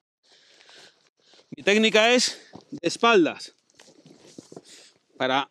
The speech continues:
hacer toda la fuerza que podamos con las piernas. ¿Como veis?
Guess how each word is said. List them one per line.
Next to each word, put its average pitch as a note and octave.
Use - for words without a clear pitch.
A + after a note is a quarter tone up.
hacer F3
toda A3
la G3
fuerza G#3
que G3+
podamos A3
con D3+
las C#3+
piernas. C#3+
¿Como D#3+
veis? B3